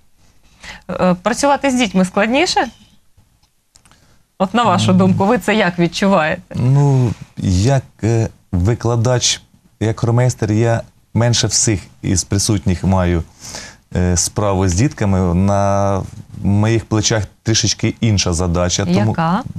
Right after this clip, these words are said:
Speaker 2: основна, е, моя задача це, е, ну, повторюся ще раз, що дякуючи чудовій людині, якій без прикрас не байдужа доля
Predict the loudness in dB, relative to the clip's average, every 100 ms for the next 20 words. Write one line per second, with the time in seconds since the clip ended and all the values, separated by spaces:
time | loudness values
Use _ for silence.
0 | -4 -2 0 2 4 2 2 2 2 2
1 | 2 2 2 0 0 -2 -2 -2 -2 0
2 | 0 2 2 0 -4 _ -20 -20 _ -2
3 | 0 2 2 0 -6 _ _ _ -2 -2
4 | -2 -4 0 0 0 0 0 0 0 0
5 | 0 0 0 0 2 0 0 -2 -2 0
6 | -2 -2 -8 _ -4 0 2 2 2 2
7 | 2 2 0 0 0 0 -2 -2 -2 -2
8 | -4 -2 -2 -2 0 0 0 0 0 0
9 | 0 0 0 0 0